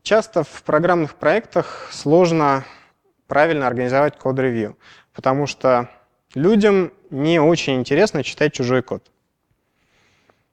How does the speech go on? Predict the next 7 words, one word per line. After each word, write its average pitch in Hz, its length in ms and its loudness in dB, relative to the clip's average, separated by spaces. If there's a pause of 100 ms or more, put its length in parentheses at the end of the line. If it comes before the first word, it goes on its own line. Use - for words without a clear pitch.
(1800)
И 143 80 -4
для 143 160 0
того, 180 220 2
чтобы 151 580 2 (160)
код-ревью 151 460 2
работал, 226 600 2 (300)
важно 165 600 0